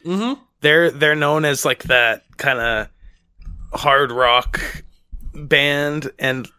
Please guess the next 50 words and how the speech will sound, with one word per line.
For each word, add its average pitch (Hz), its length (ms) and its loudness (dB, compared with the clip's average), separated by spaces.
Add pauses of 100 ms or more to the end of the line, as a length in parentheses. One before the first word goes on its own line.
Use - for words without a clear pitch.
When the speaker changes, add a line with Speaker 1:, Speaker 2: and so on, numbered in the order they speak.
(140)
Speaker 1:
Uh-huh. 147 220 0
Speaker 2:
and 135 100 0
a 143 60 2
lot 143 300 4
of 143 120 0
bands 127 320 0
in 123 100 -2
that 123 200 -4
genre 117 380 0
don't 117 460 -4 (680)
take 117 260 -2
a 127 60 0
lot 117 220 2
of 101 180 -4
risks 104 600 -4
at - 180 -2
times. 147 520 -4 (360)
And 151 200 -4
I 123 80 2
feel 139 180 0
Speaker 1:
Mm. 139 40 4
Speaker 2:
like 135 100 0
there's 131 240 -2
moments 120 400 -2
in 113 60 -6
here 123 160 -2
where 117 100 0
there's 110 180 -2
just 117 180 -6
these 127 220 -8
really 120 300 -2
cool 120 400 -2
build-ups. 120 800 -2 (340)
Like, 123 220 0
in 156 160 0
Bad 123 300 0
Words, 123 420 0
it 123 100 -6
sounds 127 380 -2
like 123 180 2
there's 123 160 -4
gonna 120 220 -2
be 117 220 -2
a 123 60 2
breakdown. 120 600 -2
Like, 127 120 -4
there's 123 200 -4
that 120 140 -2
weird, 120 200 -4
like, 110 300 -4